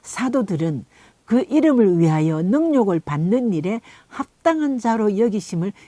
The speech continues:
기뻐하면서 공회 앞을 떠나니라." 예. 어떤 예수 그리스도의 이름을 위하여 어떤 능력을 당하더라도 합당하게 기뻐했다는 것입니다.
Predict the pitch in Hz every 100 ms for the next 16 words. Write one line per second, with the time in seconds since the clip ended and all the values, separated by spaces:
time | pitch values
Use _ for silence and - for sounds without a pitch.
0 | _ - 285 - - 165 165 147 143 -
1 | 208 - _ _ 196 190 170 151 143 135
2 | - 160 - - 180 180 156 156 135 -
3 | - _ _ _ _ _ 165 - _ -
4 | - - - - - 220 214 269 233 190
5 | 190 240 311 240 277 - 294 247 277 269
6 | 214 180 160 160 165 156 196 - _ 320
7 | 302 277 285 294 247 180 156 143 123 120
8 | - 151 180 233 202 160 156 156 165 _
9 | _ _ _ _ _ - 233 _ 254 233
10 | 208 175 170 - 262 214 160 - - 190
11 | 165 - _ _ _